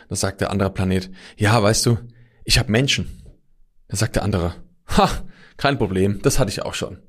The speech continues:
Das geht vorbei.“ <laughs> Und ich glaube, manchmal dürfen wir erkennen, dass gewisse Dinge für uns vielleicht super, super wichtig sind, dass wir vielleicht manchmal auch, und ich glaube, das ist ein Thema des Menschen, dass er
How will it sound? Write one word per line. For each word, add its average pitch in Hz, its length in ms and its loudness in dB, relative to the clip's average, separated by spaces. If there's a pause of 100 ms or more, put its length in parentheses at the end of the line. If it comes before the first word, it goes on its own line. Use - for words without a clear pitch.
Das - 180 -4
geht 98 120 -2
vorbei.“ - 380 -4 (960)
<laughs> - 1040 -6
Und 143 300 4 (1160)
ich - 140 -2
glaube, 147 360 6
manchmal 143 280 4
dürfen 147 220 4
wir 113 60 6
erkennen, 110 380 4
dass - 520 4 (640)
gewisse 113 360 4
Dinge 120 260 4
für 120 160 0
uns 160 520 4
vielleicht 98 420 -2
super, 110 240 -2
super 95 280 0
wichtig 127 300 0
sind, 170 300 -2 (340)
dass - 220 -4
wir 104 140 4
vielleicht 95 240 -2
manchmal 95 320 0
auch, 82 220 4
und 98 60 -4
ich 95 60 -10
glaube, 95 140 0
das 101 100 -2
ist 104 140 -2
ein 101 80 -2
Thema 104 240 2
des 98 120 -4
Menschen, 104 340 0
dass 98 160 -2
er 98 140 2